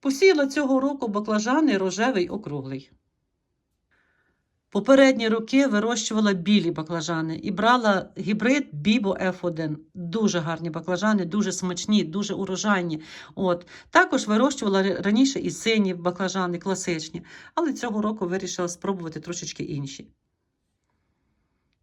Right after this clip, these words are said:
Насіннячко баклажанів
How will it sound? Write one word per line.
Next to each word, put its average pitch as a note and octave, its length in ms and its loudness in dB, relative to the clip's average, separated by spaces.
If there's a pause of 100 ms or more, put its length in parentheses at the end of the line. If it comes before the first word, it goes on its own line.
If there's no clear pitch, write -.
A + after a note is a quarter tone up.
(1400)
Насіннячко B3 680 4
баклажанів G#3 800 0